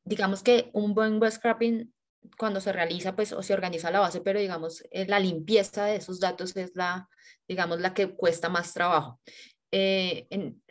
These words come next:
frente a ese tema en específico, quisiera preguntarte, eh, ¿cuáles son las recomendaciones, digamos, cuando tenemos muchos duplicados, si a, a través de esos duplicados, eh, se puede identificar cargos de difícil consecución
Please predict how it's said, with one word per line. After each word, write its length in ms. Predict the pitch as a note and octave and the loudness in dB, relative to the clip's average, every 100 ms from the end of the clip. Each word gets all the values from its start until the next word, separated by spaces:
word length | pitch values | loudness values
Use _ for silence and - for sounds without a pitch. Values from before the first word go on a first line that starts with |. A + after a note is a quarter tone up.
| _ | _
frente 340 | G#3+ G3+ F#3+ G3+ | -2 -2 2 4
a 100 | F#3+ | 4
ese 200 | F#3+ G3+ | 4 -2
tema 320 | G3 G#3+ G#3+ | -2 -2 0
en 80 | A3 | -2
específico, 580 | A3 G#3+ G#3+ F3+ F3+ F#3+ | 0 -4 -4 -14 -8 -6
quisiera 320 | G#3+ G3+ F3 | -2 -2 -4
preguntarte, 680 | G3 G3+ G3+ F3+ - F#3 - _ _ F#3+ | -4 -6 -4 -6 -8 -12 -12 _ _ -2
eh, 220 | F#3+ F#3+ | -2 2
¿cuáles 320 | G#3+ F#3+ G3 | 4 4 4
son 120 | G#3+ | 0
las 100 | G#3 | 0
recomendaciones, 720 | A3 A3+ A3 G3+ F#3+ E3+ E3+ | 0 0 2 0 -2 -4 -6
digamos, 340 | F3+ F#3+ E3 E3 | -4 -2 -2 -4
cuando 300 | F#3+ G3 F#3 | -4 -4 -4
tenemos 500 | F3+ E3 E3 E3 - _ | -6 -4 -2 -2 -6 _
muchos 460 | - G3+ G#3 G#3 G3 | -6 -2 0 -2 -4
duplicados, 720 | A3 G3+ G3 E3+ E3 E3+ F#3 _ - - - | -6 -6 -8 -4 -2 -2 -6 _ -20 -20 -14
si 220 | - G3+ | -2 2
a, 240 | F#3+ - - | 2 -2 -2
a 240 | F3 F3 | 0 0
través 260 | F3+ F3 E3+ | 2 2 0
de 40 | |
esos 220 | F3 F#3 | -4 -2
duplicados, 840 | G#3 G3+ G3 G3 E3 D#3+ E3 E3 _ | -2 -4 -8 -4 0 2 2 0 _
eh, 180 | F#3 F#3+ | -6 -4
se 140 | - | -4
puede 280 | F3 F3 E3+ F3 | -4 0 0 -2
identificar 680 | F#3 G3+ G3+ G3 E3 D#3+ - | -6 -6 -6 -4 -2 -4 -2
cargos 320 | F3+ F3 F3+ | -4 -4 -4
de 80 | F#3+ | -2
difícil 400 | F#3 F#3 - - | -2 -6 -8 -8
consecución 720 | F#3 F#3 F3 - E3+ E3+ F#3 | -6 -8 -10 -6 -2 -2 -2